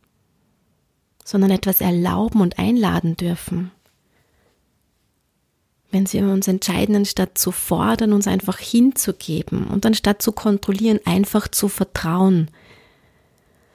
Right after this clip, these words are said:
dann öffnen wir uns einem Leben mit komplett neuen Möglichkeiten und erlauben, raus aus der Struktur, aus all dem, wo wir uns bis jetzt hineingequetscht haben und gesagt haben,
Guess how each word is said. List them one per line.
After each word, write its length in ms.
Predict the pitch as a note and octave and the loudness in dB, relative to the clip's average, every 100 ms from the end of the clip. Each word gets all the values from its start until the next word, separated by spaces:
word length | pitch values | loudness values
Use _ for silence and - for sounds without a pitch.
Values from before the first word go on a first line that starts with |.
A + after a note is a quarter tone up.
| - | -2
dann 140 | F#3+ F3+ | 0 2
öffnen 460 | E3+ F#3+ A#3 G#3+ | 2 0 2 2
wir 200 | G3+ G#3 | 4 4
uns 500 | G3+ G3+ G3+ - - - - _ _ _ _ _ _ _ _ _ | 4 2 2 -2 -4 -8 -18 _ _ _ _ _ _ _ _ _
einem 260 | - F3 F3+ | -2 2 2
Leben 360 | F3 F#3 G3 | 2 2 2
mit 160 | F#3 - | 0 -2
komplett 460 | - F#3 F#3 - | -4 -2 -4 -2
neuen 320 | F#3 F3+ F3+ F3 | 0 2 4 4
Möglichkeiten 1000 | F#3 A3+ G3+ - F#3 D#3+ - - F3+ F3+ _ _ _ _ _ _ _ _ _ _ | 2 0 -4 -4 -4 -4 -6 -8 -10 -10 _ _ _ _ _ _ _ _ _ _
und 140 | - F#3 | -4 0
erlauben, 880 | F3 E3+ - G#3 G#3+ G#3 G3+ G3+ G#3+ _ - - | 0 -2 0 0 2 2 2 0 -4 _ -20 -8
raus 380 | - F#3+ B3 - | -2 2 2 2
aus 100 | A3 | 0
der 140 | G#3+ | 0
Struktur, 720 | G3+ - G3+ - - G#3 G#3 - | 0 -2 -4 -6 -4 0 2 0
aus 140 | F3 | -2
all 300 | - F#3+ G3+ | -2 0 0
dem, 280 | G3+ F3+ F3 | 0 0 0
wo 160 | F3+ | 0
wir 60 | F#3 | 0
uns 140 | F#3 | 0
bis 200 | - F#3+ | -2 -4
jetzt 240 | - G3 - | -2 -2 -2
hineingequetscht 1300 | F#3+ F3 F3 E3+ F#3+ A3 A3 G#3+ - F3 E3 - - | -2 2 2 2 2 2 2 -2 -2 -2 0 -2 -4
haben 280 | F3+ - F3+ | -4 -2 -2
und 80 | |
gesagt 380 | - F3 F3+ - | -4 -4 -4 -2
haben, 140 | F3+ | -4